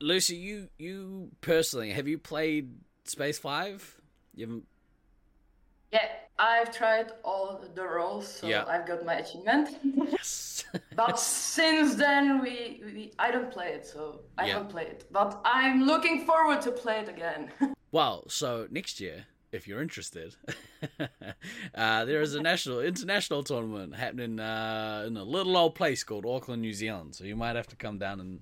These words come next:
Speaker 1: and play with us. <laughs>
Speaker 2: If I
Speaker 1: Um,
Speaker 2: gather some money. <laughs>
Speaker 1: yeah. <laughs> Yeah, and if my government allows people to travel here,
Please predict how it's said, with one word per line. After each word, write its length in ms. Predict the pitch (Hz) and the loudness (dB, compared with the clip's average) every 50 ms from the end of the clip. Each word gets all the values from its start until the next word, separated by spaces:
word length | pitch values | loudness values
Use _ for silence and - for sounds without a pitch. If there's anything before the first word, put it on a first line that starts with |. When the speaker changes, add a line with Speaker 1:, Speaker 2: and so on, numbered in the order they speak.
| - - - | -16 -18 -16
Speaker 1:
and 140 | 90 95 - | -16 -14 -12
play 180 | - 92 95 | -10 -8 -8
with 140 | 92 87 78 | -8 -8 -10
us. 260 | 76 65 60 - - - - - _ 127 | -10 -12 -14 -18 -20 -20 -20 -16 _ -14
<laughs> 40 | - _ _ - - - - - - - - _ _ - | -14 _ _ -20 -20 -20 -20 -20 -20 -20 -20 _ _ 4
Speaker 2:
If 80 | 226 233 | 6 6
I 200 | 240 233 226 214 | 6 6 4 4
Speaker 1:
Um, 40 | |
Speaker 2:
gather 240 | 196 202 202 202 202 | 4 4 4 4 2
some 260 | 202 - - 175 170 | 0 0 0 -2 0
money. 260 | 170 165 165 170 170 190 208 - | 2 2 2 2 0 -2 -4 -4
<laughs> 120 | - 254 | -4 0
Speaker 1:
yeah. 440 | - - 262 156 151 277 - - - 285 - - - 151 - _ | 0 2 4 6 6 6 4 2 -2 -6 -6 -6 -6 -6 -6 _
<laughs> 120 | - 120 - _ - - - - - | -10 -10 -10 _ -16 -18 -18 -10 -2
Yeah, 240 | - 175 160 143 135 | 4 6 6 6 6
and 80 | 131 131 | 4 2
if 100 | 123 104 | 0 0
my 160 | 135 131 123 | -2 -2 -2
government 480 | 92 139 139 135 135 131 135 131 120 - | 0 -2 -2 0 -2 -2 -4 -4 -4 -6
allows 400 | 104 107 107 107 107 110 113 - | -4 -2 -2 0 0 -2 -4 -6
people 300 | - 123 117 110 110 101 | -8 -10 -8 -8 -8 -10
to 80 | 98 | -10
travel 340 | 90 - 120 110 101 98 92 | -8 -6 -4 -4 -4 -6 -8
here, 320 | 87 98 95 87 85 92 | -8 -10 -10 -10 -12 -14